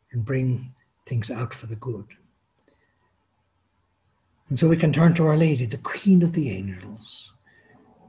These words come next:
that she might lead us to a greater childlike devotion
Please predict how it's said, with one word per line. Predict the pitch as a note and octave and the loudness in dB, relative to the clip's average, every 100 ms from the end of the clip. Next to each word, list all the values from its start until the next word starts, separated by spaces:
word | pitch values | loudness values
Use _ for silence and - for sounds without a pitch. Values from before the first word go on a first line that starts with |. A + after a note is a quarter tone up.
| _ | _
that | - | -14
she | - F3 | 0 4
might | E3 E3+ | 4 6
lead | F#3 F3 | 4 6
us | D#3+ - | 2 0
to | - C#3+ | -4 -2
a | |
greater | F#3+ F#3 F3 D#3+ | 2 2 2 -4
childlike | - - F3 E3+ D#3 C#3 C3 | -6 -4 0 2 2 -2 -6
devotion | C3 A#2+ C#3 - - A2 | -10 -8 -8 -8 -18 -20